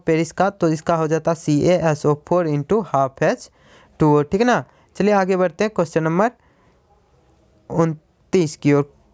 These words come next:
क्वेश्चन नंबर तीस कह रहा है, "बोरॉन का परमाणु भार क्या है?" दोस्तों, बोरॉन का परमाणु भार क्या होता है? तो इसका राइट आंसर हो जाएगा ऑप्शन नंबर ए, दस, ठीक है ना। चलिए आगे बढ़ते हैं क्वेश्चन नंबर इकतीस की ओर। क्वेश्चन नंबर इकतीस कह रहा है, "कैलामाइन निम्नांकित में से किस धातु का अयस्क है?" दोस्तों, कैलामाइन निम्नांकित में से किस धातु का अयस्क है?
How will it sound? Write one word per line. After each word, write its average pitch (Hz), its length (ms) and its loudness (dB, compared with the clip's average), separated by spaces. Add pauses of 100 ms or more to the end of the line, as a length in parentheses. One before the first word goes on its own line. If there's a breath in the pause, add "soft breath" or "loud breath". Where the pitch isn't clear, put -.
(320)
क्वेश्चन 190 240 0
नंबर 214 120 4
तीस 233 260 -2
कह - 140 -2
रहा 202 80 2
है, 180 80 -4
"बोरॉन 190 240 0
का 202 140 -2
परमाणु 175 440 0
भार 156 340 -2
क्या 139 140 0
है?" 135 120 0
दोस्तों, 175 360 -4
बोरॉन 202 240 0
का 214 140 -2
परमाणु 196 440 0
भार 185 200 0
क्या 175 200 0
होता 180 220 0
है? 202 100 0
तो 202 180 -2
इसका 180 200 -2
राइट 196 240 0
आंसर 202 240 2
हो 170 60 4
जाएगा 160 240 4
ऑप्शन 160 240 -4
नंबर 156 220 2
ए, 156 180 2
दस, 131 460 -4
ठीक 196 100 -2
है 226 60 0
ना। 196 120 0 (320 loud breath)
चलिए 202 200 2
आगे 208 200 2
बढ़ते 208 240 0
हैं 214 60 -2
क्वेश्चन 190 220 -2
नंबर 180 120 0
इकतीस 147 340 -2
की 139 140 -2
ओर। 143 80 2
क्वेश्चन 170 300 -2
नंबर 196 120 4
इकतीस 202 320 -2
कह 196 140 0
रहा 170 160 2
है, 165 180 -2 (400 soft breath)
"कैलामाइन 190 580 2
निम्नांकित 175 600 -2
में 175 120 2
से 160 120 -2
किस 175 240 -2
धातु 156 280 -2
का 151 140 -4
अयस्क 131 280 -2
है?" 139 80 0
दोस्तों, 170 300 -2
कैलामाइन 190 580 0
निम्नांकित 170 580 -2
में 165 120 0
से 160 120 -2
किस 165 220 -2
धातु 160 280 -2
का 175 180 0
अयस्क 180 260 -4
है? 208 120 0